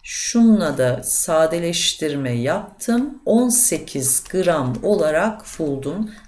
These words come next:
Daha kısa yoldan işlemi tamamlayabilirsiniz. Diğer soruyla devam ediyorum. Mesela bunu da kısa yoldan yapalım.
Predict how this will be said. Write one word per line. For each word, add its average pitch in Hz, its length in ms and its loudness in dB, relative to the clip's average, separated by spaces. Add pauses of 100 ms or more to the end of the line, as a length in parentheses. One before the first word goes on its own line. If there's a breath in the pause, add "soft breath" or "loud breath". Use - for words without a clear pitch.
Daha 226 300 0
kısa - 300 4
yoldan 165 720 -2
işlemi 202 500 -6
tamamlayabilirsiniz. 156 1600 -2 (1040 soft breath)
Diğer 220 300 2
soruyla 165 680 -2
devam 165 400 0
ediyorum. 127 580 -4 (840)
Mesela 185 420 0
bunu 214 240 4
da 165 160 0
kısa - 300 2
yoldan 175 480 0
yapalım. 160 600 -2